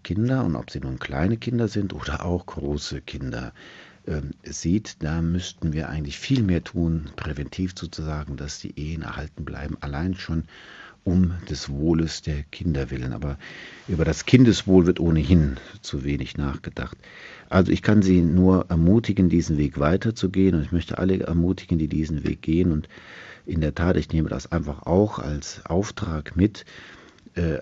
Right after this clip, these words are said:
an mich auch als Weihbischof dafür, in meinem Bereich, wo ich es tun kann, mit dafür zu sorgen,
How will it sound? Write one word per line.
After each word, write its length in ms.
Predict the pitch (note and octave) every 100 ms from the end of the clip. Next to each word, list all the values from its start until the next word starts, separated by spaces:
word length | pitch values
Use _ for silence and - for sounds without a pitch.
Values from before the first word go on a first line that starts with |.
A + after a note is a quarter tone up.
| -
an 260 | D#2+ D2+ D#2+
mich 280 | C3+ -
auch 240 | - G2+ -
als 440 | C#3 F2 F2+ -
Weihbischof 500 | - E2+ F#2 - F#2+
dafür, 480 | - E2 C#2+ F2 E2 D#2+
in 100 | D2
meinem 400 | C#2 F2 G2+ G2
Bereich, 360 | E2+ E2 E2 -
wo 120 | D#2
ich 100 | D2+
es 160 | D2 -
tun 320 | F2+ F2 E2+
kann, 200 | D#2+ D2+
mit 200 | F#2+ F#2
dafür 300 | F2 E2 D#2+
zu 100 | D#2
sorgen, 500 | C#2 C#2+ C#2+ D#2